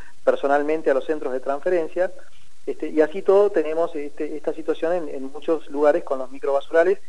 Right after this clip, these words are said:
a los cuales nosotros lo que hacemos es, si los detectamos, obviamente, con algún, este, inspector, eh, ha-, eh, hacemos las multas y podemos lograr, pero es muy difícil.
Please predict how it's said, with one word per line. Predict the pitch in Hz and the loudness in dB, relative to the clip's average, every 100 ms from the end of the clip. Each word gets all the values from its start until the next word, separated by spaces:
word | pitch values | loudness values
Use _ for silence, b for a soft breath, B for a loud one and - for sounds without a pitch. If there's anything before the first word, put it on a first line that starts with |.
| b b b - - | b b b -4 2
a | |
los | 143 - | 4 6
cuales | 220 226 | 6 6
nosotros | 185 190 254 214 | 2 0 0 2
lo | 175 | 2
que | |
hacemos | 160 262 269 170 | 0 0 0 0
es, | 170 | -2
si | - | -4
los | 139 | -2
detectamos, | 131 135 143 233 220 | -2 -2 2 4 4
obviamente, | 143 143 185 202 160 | 0 0 -2 -4 -4
con | 131 127 | -6 -6
algún, | 127 156 143 - | -8 -6 -6 -6
este, | - 139 | -6 -6
inspector, | 123 - 127 - 202 233 B B B - - | -6 -4 -4 4 6 6 B B B -6 -4
eh, | 131 120 123 | -4 -4 -2
ha-, | 127 131 | 0 0
eh, | 135 135 135 127 | -2 -4 -6 -4
hacemos | 131 165 147 | -2 0 0
las | 131 | 2
multas | 180 220 151 127 139 | 4 6 4 0 -2
y | |
podemos | 131 143 147 | 0 0 0
lograr, | 135 135 131 | 0 2 2
pero | 160 | -2
es | 208 | -4
muy | 233 | -4
difícil. | - 233 226 - 226 | -4 -8 -8 -6 -6